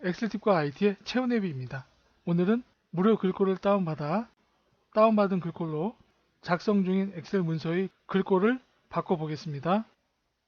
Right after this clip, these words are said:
표 전체 지정합니다. 지정하고 글꼴로 이동합니다. 원하는 글꼴을 찾습니다.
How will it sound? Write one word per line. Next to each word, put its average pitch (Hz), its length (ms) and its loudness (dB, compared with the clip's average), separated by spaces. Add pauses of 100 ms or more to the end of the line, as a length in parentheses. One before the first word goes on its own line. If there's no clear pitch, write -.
(1120)
표 240 220 0
전체 165 500 -4 (340)
지정합니다. 160 640 -2 (580)
지정하고 156 680 -4 (840)
글꼴로 175 640 -2 (460)
이동합니다. 160 720 -4 (1200)
원하는 190 420 4
글꼴을 175 400 -6
찾습니다. 208 600 -6